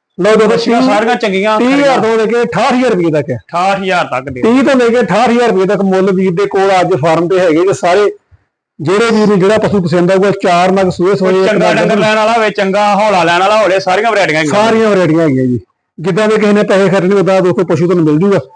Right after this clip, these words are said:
Speaker 1: ਚਾਰ ਨਗ ਸੂਏ ਦੇ ਇੱਕ, ਇੱਕ ਗਾਂ ਗੱਭਣ ਸੂਏ ਸੋਏ ਪਸ਼ੂ ਨੂੰ ਇੱਕ ਟਾਈਮ ਦੋ ਟਾਈਮ ਚੋ ਕੇ ਤਸੱਲੀ ਕਰ ਲਓ ਤੇ ਗੱਭਣ ਪਸ਼ੂ ਨੂੰ ਥੋੜ੍ਹਾ ਜਿਹਾ ਟਿੱਪ ਕੇ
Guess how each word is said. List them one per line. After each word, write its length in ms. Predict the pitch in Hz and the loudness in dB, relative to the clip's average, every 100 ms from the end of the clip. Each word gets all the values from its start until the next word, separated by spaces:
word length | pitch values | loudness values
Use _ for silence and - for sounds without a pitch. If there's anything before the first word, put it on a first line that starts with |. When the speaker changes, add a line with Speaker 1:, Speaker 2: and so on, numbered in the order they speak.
| - - _ _ - - | -20 -20 _ _ -16 -6
Speaker 1:
ਚਾਰ 320 | 180 185 196 | -2 0 2
ਨਗ 180 | 220 208 | 2 2
ਸੂਏ 280 | 208 196 | 0 0
ਦੇ 80 | 220 208 | 2 0
ਇੱਕ, 100 | 196 180 185 175 | 0 -2 -2 0
ਇੱਕ 100 | 180 | 0
ਗਾਂ 240 | 190 180 185 | 0 0 0
ਗੱਭਣ 340 | 160 175 214 | 0 0 0
ਸੂਏ 260 | 175 175 196 | -2 0 0
ਸੋਏ 200 | 170 190 | 0 0
ਪਸ਼ੂ 220 | 190 170 | 0 0
ਨੂੰ 120 | 180 180 | 0 0
ਇੱਕ 120 | 170 | 0
ਟਾਈਮ 180 | 185 175 | -2 0
ਦੋ 180 | 160 160 | 0 0
ਟਾਈਮ 160 | 170 | 0
ਚੋ 200 | 160 156 | 0 0
ਕੇ 80 | 151 | 0
ਤਸੱਲੀ 320 | 147 170 165 | -2 0 0
ਕਰ 120 | 175 180 | 2 0
ਲਓ 100 | 190 | 0
ਤੇ 100 | 190 | 0
ਗੱਭਣ 280 | 165 180 | 0 0
ਪਸ਼ੂ 220 | 180 165 170 | 0 0 0
ਨੂੰ 80 | |
ਥੋੜ੍ਹਾ 160 | 156 160 | 0 0
ਜਿਹਾ 100 | 165 170 | 0 0
ਟਿੱਪ 200 | 165 | -2
ਕੇ 80 | 156 | -2